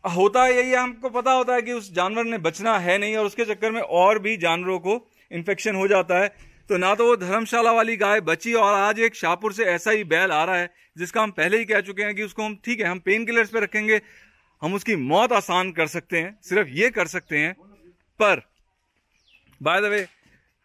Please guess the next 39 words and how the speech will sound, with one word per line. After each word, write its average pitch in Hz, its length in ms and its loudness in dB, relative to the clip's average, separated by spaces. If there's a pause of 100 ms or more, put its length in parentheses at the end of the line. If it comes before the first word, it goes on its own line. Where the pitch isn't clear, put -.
(120)
ये 156 140 -2
संजय 175 320 0
जी 196 140 -2
हैं, 202 140 0
ये 202 160 2
पतीला 175 420 -2
लेके 185 220 -2
जा 156 120 2
रहे 165 100 2
हैं 180 80 0
डॉग 156 220 0
फूड 156 180 -10
के 139 60 -12
लिए। 135 100 -4
संजय 170 180 -4
भैया, 226 100 4
दिखाना 190 260 -2
पतीला। 202 300 -6
ये 196 140 -4 (1200)
संजय 196 300 0
जी 214 100 2
रिस्पॉन्सिबल 180 560 -2
हैं 196 80 -2
कि 196 80 -6
कुत्तों 196 280 -6
को 175 140 -6
खाना 165 220 0
अच्छा 165 200 -4
और 170 60 0
न्यूट्रिशियस 156 440 -8
मिले। 143 140 0
आजकल 185 280 2
आप 226 140 0
कद्दू 214 260 -4
डाल 233 220 2
रहे 294 180 2
हो 269 80 -2
खाने 220 280 -8
में, 151 200 -12